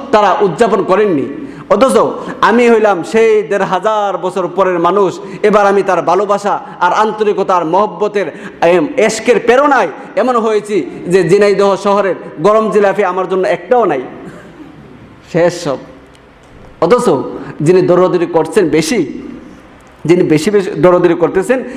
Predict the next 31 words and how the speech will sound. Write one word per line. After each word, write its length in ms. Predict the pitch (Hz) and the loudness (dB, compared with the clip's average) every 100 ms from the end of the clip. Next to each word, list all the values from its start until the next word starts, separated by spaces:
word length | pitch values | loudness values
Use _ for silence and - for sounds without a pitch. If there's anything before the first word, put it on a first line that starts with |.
| 202 | -4
দেখবেন 360 | 151 185 180 202 | 0 2 2 2
তার 180 | 175 160 | 2 0
গায়ে 140 | 165 | 0
পাঞ্জাবিও 520 | 156 165 175 185 220 | 2 2 2 2 2
নেই, 200 | 233 277 - - - | 0 -4 -8 -12 -4
থুতুর 220 | 185 190 | 0 0
মধ্যে 220 | 185 185 | 0 -2
দাড়িও 380 | 160 160 190 226 | 0 2 4 2
নেই, 200 | 247 285 - - - | 0 -6 -10 -14 0
মাথার 280 | 156 233 214 | 2 4 2
মধ্যে 220 | 226 208 | 2 0
টুপি 300 | - 233 233 | 0 2 2
একটা 260 | 214 220 196 | 2 2 0
আছে, 320 | 190 240 247 - - | 2 0 0 -4 -6
এটা 160 | 175 | 0
হলো 140 | 190 175 135 | 2 2 2
জাহাজ 300 | 170 208 196 | 0 0 0
মার্কা, 320 | 180 - 131 - - - - - - - - - - - - - - - | -2 -2 -8 -10 -20 -20 -20 -20 -20 -20 -20 -20 -20 -18 -14 -14 -14 -4
জাহাজ 300 | 143 160 160 | 0 2 2
মার্কা 260 | 170 175 170 | 2 2 0
টুপি। 300 | - 131 - - - - - - - - - - - - - - | -2 -4 -6 -10 -16 -20 -20 -20 -20 -20 -20 -20 -20 -20 -20 -2
এ 140 | 208 | 2
হলো 180 | 240 247 | 4 4
আমাদের 360 | 220 202 220 220 | 2 2 0 0
ভালোবাসার 600 | 165 175 220 233 240 269 - - - | 2 2 0 -2 -2 -2 -6 -14 -2
নিদর্শন। 540 | 170 214 233 - 151 - - - 160 - - - - - - - - - - - - - 160 | 0 4 2 0 -6 -8 -14 -18 -18 -18 -20 -20 -20 -20 -20 -20 -20 -20 -20 -20 -20 -6 0
মুহাম্মদ 340 | 170 202 190 | 2 2 2
রাসূলুল্লাহ 440 | 180 170 202 190 175 | 2 2 2 0 0
সাল্লাল্লাহু 500 | 185 175 165 165 160 | 0 0 0 0 -2
আলাইহি 200 | 156 156 | -4 -2
সাল্লামের 300 | 196 196 | -2 0